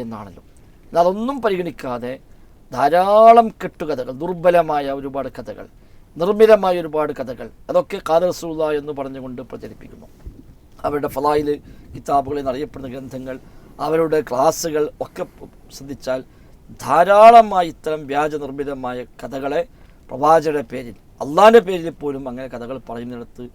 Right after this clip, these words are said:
ഒരു സൂക്ഷ്മതയും അവർ പാലിക്കുന്നില്ല എന്നത് അവിടെ ഏറ്റവും വലിയൊരു പ്രശ്നമായി പണ്ഡിതന്മാർ ചൂണ്ടിക്കാണിച്ച ഒന്നാണ്. ആറാമത്തെ ഒരു പ്രശ്നം, നന്മയിലേക്ക് അവർ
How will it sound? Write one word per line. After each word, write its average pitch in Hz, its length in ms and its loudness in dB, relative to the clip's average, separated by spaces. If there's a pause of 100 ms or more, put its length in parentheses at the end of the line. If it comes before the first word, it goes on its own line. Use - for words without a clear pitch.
(460)
ഒരു 220 140 2 (120)
സൂക്ഷ്മതയും 170 640 -6
അവർ 165 140 -4 (600)
പാലിക്കുന്നില്ല 113 640 -12 (500)
എന്നത് 190 320 -2
അവിടെ 147 180 -2
ഏറ്റവും 156 220 -14
വലിയൊരു 135 240 -8 (480)
പ്രശ്നമായി 151 580 -4
പണ്ഡിതന്മാർ 131 460 -8 (180)
ചൂണ്ടിക്കാണിച്ച 131 580 -12 (720)
ഒന്നാണ്. 113 300 -14 (540)
ആറാമത്തെ 226 380 6
ഒരു 202 120 -6
പ്രശ്നം, 151 340 -8 (520)
നന്മയിലേക്ക് 214 640 0
അവർ 170 80 -8